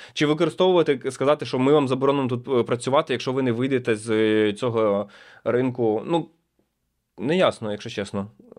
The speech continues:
Що ви думаєте? В I T-компанії Mobidev повідомили про трагічну загибель JavaScript-розробника Дмитра Барабаша. Він мобілізувався у серпні дві тисячі двадцять третього року і загинув на Сумському напрямку від удару авіабомби.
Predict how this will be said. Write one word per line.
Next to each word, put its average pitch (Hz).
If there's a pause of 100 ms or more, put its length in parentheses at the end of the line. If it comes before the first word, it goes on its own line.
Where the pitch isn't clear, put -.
Що 131
ви 143
думаєте? 92 (1500)
В 107
I 120
T-компанії 120
Mobidev 107 (160)
повідомили 110
про 104
трагічну 107
загибель 101 (100)
JavaScript-розробника 101
Дмитра 95
Барабаша. 87 (340)
Він 135
мобілізувався 107
у 98
серпні 95
дві 95
тисячі 98
двадцять 90
третього 90
року 107
і 95
загинув 95
на 90
Сумському 87
напрямку 92
від 82
удару 87
авіабомби. 80